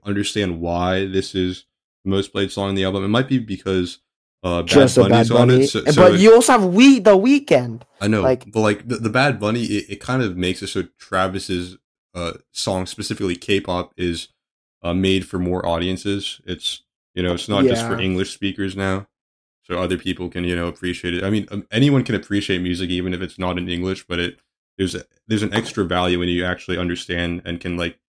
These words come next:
Speaker 1: listen to the lyrics in your native language, so that could be why. But,
Speaker 2: Maybe.
Speaker 1: uh, another thing about the song is it's called K-pop, but if you actually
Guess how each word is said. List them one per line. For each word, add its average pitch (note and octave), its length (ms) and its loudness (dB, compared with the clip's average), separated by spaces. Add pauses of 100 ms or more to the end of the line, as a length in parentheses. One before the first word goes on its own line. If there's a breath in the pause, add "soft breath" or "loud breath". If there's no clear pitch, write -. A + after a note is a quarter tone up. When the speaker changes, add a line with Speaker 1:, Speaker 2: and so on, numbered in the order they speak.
(440)
Speaker 1:
listen F#2+ 280 -4
to F2+ 100 -6
the E2+ 120 -4
lyrics F2 360 -2
in F2+ 80 -6
your E2+ 80 -4
native E2+ 280 -4
language, E2+ 500 -6 (140)
so E2+ 140 -6
that E2+ 200 -6
could E2 100 -12
be E2+ 80 -6
why. E2+ 340 -6 (640)
But, F2+ 100 -4
Speaker 2:
Maybe. F2 120 2
Speaker 1:
uh, - 220 -6 (380)
another A#2+ 220 4
thing C3+ 160 -2
about B2+ 100 -2
the A2+ 60 -6
song B2+ 200 -4
is G2+ 140 -6
it's - 180 -20
called C3+ 420 -6
K-pop, G#2+ 680 -8
but G2+ 100 -6
if F#2+ 120 -8
you F#2+ 280 -4
actually G2+ 460 -4